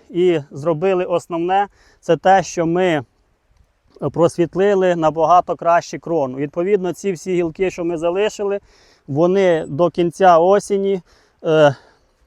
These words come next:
у нас формують плодову деревину.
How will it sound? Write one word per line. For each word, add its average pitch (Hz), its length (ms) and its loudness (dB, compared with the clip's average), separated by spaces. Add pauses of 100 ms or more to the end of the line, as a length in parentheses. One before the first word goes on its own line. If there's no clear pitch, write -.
(520)
у 156 120 -2
нас 175 320 0
формують 180 560 0
плодову 170 440 -2
деревину. 156 560 -2